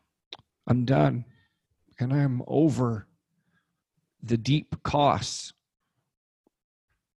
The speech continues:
that this addiction has asked me for.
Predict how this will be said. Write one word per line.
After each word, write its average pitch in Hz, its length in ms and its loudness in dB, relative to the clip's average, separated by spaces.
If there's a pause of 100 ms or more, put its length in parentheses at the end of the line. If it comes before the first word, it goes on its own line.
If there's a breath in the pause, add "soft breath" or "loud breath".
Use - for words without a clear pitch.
(320)
that 127 320 2
this - 460 4 (160)
addiction 123 600 2 (3000)
has 117 180 2
asked 123 320 4
me 120 80 -2
for. - 380 -6